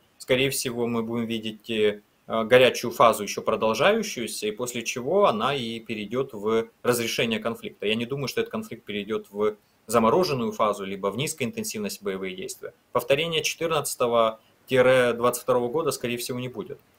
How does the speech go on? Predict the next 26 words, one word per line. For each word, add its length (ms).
Э, 260
здесь 240
как 180
раз 180
всё 120
будет 200
решаться 500
на 100
линии 320
фронта 400
тут 200
и 40
сейчас, 380
поскольку 400
время 360
играет 440
на 200
руку, 460
э, 260
Украине. 640
И 80
если 600
ситуация 480
будет 240
затягиваться, 840
э, 240